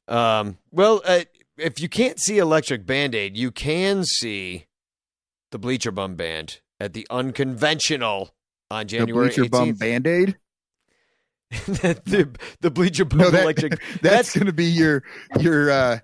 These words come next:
Speaker 2: your multi-continent, uh, fundraiser. Bleacher Bum Band-Aid.
Speaker 1: It's, it's our Halloween costume next year. We're going as the Electric Band-Aids.
Speaker 2: <laughs>
Speaker 1: Um,
Speaker 2: Electric
Speaker 1: but
Speaker 2: Band-Aids.
Speaker 1: yeah, come see us on, uh,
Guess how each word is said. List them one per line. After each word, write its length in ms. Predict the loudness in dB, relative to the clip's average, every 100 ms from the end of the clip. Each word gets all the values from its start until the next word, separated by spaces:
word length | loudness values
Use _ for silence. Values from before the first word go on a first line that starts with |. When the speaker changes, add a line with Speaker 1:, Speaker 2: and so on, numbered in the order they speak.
| -4 -6 -6 -2
Speaker 2:
your 160 | 0
multi-continent, 1300 | 2 2 2 2 2 2 0 -4 -4 -4 -2 -2 -2 -8 _ -20 -12
uh, 220 | -6 -6 -6
fundraiser. 800 | 0 0 2 0 -2 -4 -8 -10 _ _ _ -18 -18 -10
Bleacher 300 | -4 0 2
Bum 340 | 4 2 2
Band-Aid. 720 | -2 -2 -2 -2 -2 -4 -2
Speaker 1:
It's, 160 | -4 -4 -2
it's 200 | 0 4
our 140 | 2
Halloween 440 | 4 2 2 0 -2
costume 460 | -2 -2 -2 -4
next 280 | -4 -4 -6
year. 260 | -8 -10 -12
We're 120 | -10 -2
going 300 | 0 2 0
as 140 | -2
the 100 | 0
Electric 460 | 0 0 -2 -4 -6
Band-Aids. 640 | -4 -4 -4 -6 -6 -10 _
Speaker 2:
<laughs> 40 | _ -20 -20 _ _ _
Speaker 1:
Um, 340 | 0 2 2 0
Speaker 2:
Electric 160 | -6 -14
Speaker 1:
but 120 | -6 0 0
Speaker 2:
Band-Aids. 220 | 0 -4
Speaker 1:
yeah, 180 | 0 2
come 240 | 2 0 0
see 220 | 0 2
us 220 | 2 2
on, 260 | 0 0 0
uh, 460 | 2 4 2 0